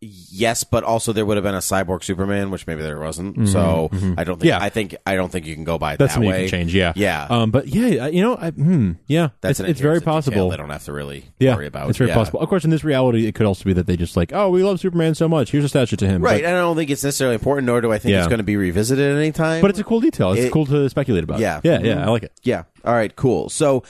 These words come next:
Speaker 1: there's, th-, so they make a second Metallo out of that guy that's like,
Speaker 2: No.
Speaker 1: "No, don't do that."
Speaker 2: "Yes, we will do that, and we'll do that to you."
Speaker 1: Yeah, so you make a second Metallo who,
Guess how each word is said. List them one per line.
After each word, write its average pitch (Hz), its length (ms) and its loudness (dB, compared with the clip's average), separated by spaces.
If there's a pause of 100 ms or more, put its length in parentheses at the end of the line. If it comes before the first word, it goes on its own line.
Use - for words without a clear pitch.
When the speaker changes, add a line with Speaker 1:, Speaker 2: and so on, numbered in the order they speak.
(140)
Speaker 1:
there's, 165 280 2
th-, 135 220 -2
so 170 120 2
they 165 100 2
make 202 180 0
a 185 60 0
second 156 340 -2
Metallo 113 480 2
out 104 120 2
of 101 80 0
that 92 180 -2
guy 90 380 0
that's 92 240 -2
like, 90 480 -2 (480)
Speaker 2:
No. 135 440 0
Speaker 1:
"No, 135 680 0 (120)
don't 147 360 0
do 123 280 2
that." 147 680 -2 (140)
Speaker 2:
"Yes, 160 240 0
we 165 80 2
will 147 240 4
do 123 180 0
that, 110 300 0
and 120 120 2
we'll 120 120 2
do 127 160 2
that 135 180 0
to 135 80 2
you." 135 220 4
Speaker 1:
Yeah, 101 300 0
so 135 160 -2
you 143 120 2
make 156 140 0
a 160 40 -2
second 147 320 -2
Metallo 113 600 2
who, 120 320 2